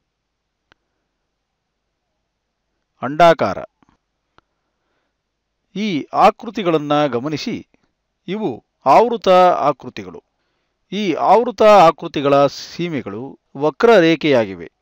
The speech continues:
ಹೀಗೆ ವಕ್ರರೇಖೆ ಆಗಿರುವ ಸೀಮೆಯನ್ನು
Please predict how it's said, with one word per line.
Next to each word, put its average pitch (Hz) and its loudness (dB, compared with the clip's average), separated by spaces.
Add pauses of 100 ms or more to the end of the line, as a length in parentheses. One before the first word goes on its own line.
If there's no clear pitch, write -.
(380)
ಹೀಗೆ 202 -4 (480)
ವಕ್ರರೇಖೆ 190 2
ಆಗಿರುವ 143 2
ಸೀಮೆಯನ್ನು 131 -10